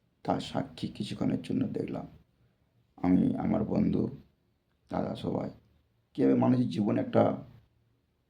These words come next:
তার আত্মা বেরিয়ে যায়, এটা কল্পনা করতে পারছি না। শেষ নিঃশ্বাসটা কীভাবে চলে যাচ্ছে, মুহূর্তের মধ্যে যেন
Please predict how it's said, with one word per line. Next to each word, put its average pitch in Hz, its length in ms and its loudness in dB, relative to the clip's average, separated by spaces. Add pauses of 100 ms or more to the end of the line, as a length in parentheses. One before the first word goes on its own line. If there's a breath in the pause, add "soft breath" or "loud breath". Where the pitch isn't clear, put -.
(1600)
তার 110 80 4
আত্মা 98 320 2
বেরিয়ে 104 320 8
যায়, 107 160 2
এটা - 1400 -20
কল্পনা 113 460 2
করতে - 260 0
পারছি - 340 0
না। 95 80 4 (1080)
শেষ - 380 2
নিঃশ্বাসটা 104 580 -2
কীভাবে - 540 0 (480)
চলে 107 200 4
যাচ্ছে, - 560 -2 (2250)
মুহূর্তের 110 380 0
মধ্যে 101 400 6
যেন 95 260 2